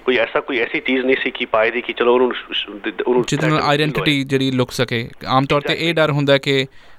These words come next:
Speaker 2: ਕੋਈ ਬੰਦਾ ਅੰਦਰ ਵੜ ਕੇ ਕੋਈ ਹੁੱਡੀ ਪਾਈ ਹੋਵੇ ਤਾਂ ਆਪਣੀ ਸੀ ਸੀ ਟੀ ਵੀ ਤੋਂ ਬਚਣ ਲਈ ਕੋਈ ਕ੍ਰਾਈਮ ਦੇ ਕਰਨ ਦੀ
Speaker 1: ਬਿਲਕੁਲ।
Speaker 2: ਇੰਟੈਂਸ਼ਨ ਨਾਲ ਆ ਰਿਹਾ,
Speaker 1: ਬਿਲਕੁਲ।
Speaker 2: ਉੱਦਾਂ ਦੀ ਕੋਈ ਗੱਲ ਉੱਦਾਂ ਦੀ ਜ਼ਾਹਰ ਤੌਰ ਤੇ ਨਹੀਂ ਸੀ।
Speaker 1: Exactly, exactly, absolutely ਨਹੀਂ, ਕੋਈ ਐਸਾ ਕੋਈ ਚੀਜ਼ ਨਹੀਂ ਸੀ। ਔਰ in fact ਮੈਂ ਉਹਨੂੰ ਵੀਡੀਓ ਤੇ ਵੀ ਮੈਂ ਦੱਸਿਆ ਹੈ ਕਿ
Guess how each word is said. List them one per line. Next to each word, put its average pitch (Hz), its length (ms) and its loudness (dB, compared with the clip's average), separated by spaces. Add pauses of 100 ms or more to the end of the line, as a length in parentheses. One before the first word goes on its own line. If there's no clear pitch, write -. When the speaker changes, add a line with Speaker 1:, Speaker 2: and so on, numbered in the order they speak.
Speaker 2:
ਕੋਈ 147 140 0
ਬੰਦਾ 135 340 2
ਅੰਦਰ 131 220 4
ਵੜ 123 180 4
ਕੇ 123 340 -2
ਕੋਈ 123 220 -6
ਹੁੱਡੀ 127 280 -6
ਪਾਈ 120 220 -2
ਹੋਵੇ 117 200 -4
ਤਾਂ 117 120 -4
ਆਪਣੀ 117 360 -6 (200)
ਸੀ 135 160 -4
ਸੀ 131 120 -6
ਟੀ 127 80 -4
ਵੀ 120 100 -6
ਤੋਂ 120 120 -4
ਬਚਣ 113 300 -4
ਲਈ 113 120 -2
ਕੋਈ 123 160 -8
ਕ੍ਰਾਈਮ 117 360 0 (200)
ਦੇ 117 260 -6 (120)
ਕਰਨ 113 180 -2
ਦੀ 110 60 -2
Speaker 1:
ਬਿਲਕੁਲ। 113 200 -2
Speaker 2:
ਇੰਟੈਂਸ਼ਨ 117 320 -2
ਨਾਲ 113 180 -2
ਆ 113 100 -4
ਰਿਹਾ, 123 120 2
Speaker 1:
ਬਿਲਕੁਲ। 143 140 -4
Speaker 2:
ਉੱਦਾਂ 139 140 0
ਦੀ 123 80 -4
ਕੋਈ 127 100 -4
ਗੱਲ 120 180 -2
ਉੱਦਾਂ 113 180 -4
ਦੀ 117 120 -8
ਜ਼ਾਹਰ 131 300 0
ਤੌਰ 113 180 0
ਤੇ 107 120 -8
ਨਹੀਂ 110 160 -4
ਸੀ। 113 160 -14 (640)
Speaker 1:
Exactly, 139 440 -2
exactly, 101 320 -2 (160)
absolutely 240 320 -6
ਨਹੀਂ, 139 180 -6
ਕੋਈ 143 180 -6
ਐਸਾ 139 200 -4
ਕੋਈ 202 220 -4
ਚੀਜ਼ 190 200 -2
ਨਹੀਂ 104 120 0
ਸੀ। - 80 -4
ਔਰ 147 180 4
in 151 100 0
fact 180 340 -4
ਮੈਂ 151 200 -2
ਉਹਨੂੰ 147 500 0
ਵੀਡੀਓ 117 260 -2
ਤੇ 170 100 0
ਵੀ 160 100 0
ਮੈਂ 143 120 0
ਦੱਸਿਆ 110 240 0
ਹੈ 123 160 0 (440)
ਕਿ 135 140 -2